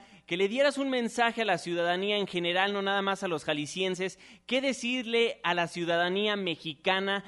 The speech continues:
acerca de la agenda que estás manejando? Y pues para los que no creían, los muros están cayendo y empezamos en Jalisco.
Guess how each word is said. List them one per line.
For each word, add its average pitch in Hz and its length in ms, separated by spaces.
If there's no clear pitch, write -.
acerca 190 500
de 175 120
la 156 100
agenda 214 480
que 175 80
estás 185 300
manejando? 180 640
Y 160 140
pues 190 240
para 190 180
los 196 160
que 208 120
no 247 140
creían, 233 420
los 185 180
muros 277 440
están 233 440
cayendo 247 640
y 180 120
empezamos 190 580
en 151 100
Jalisco. 143 560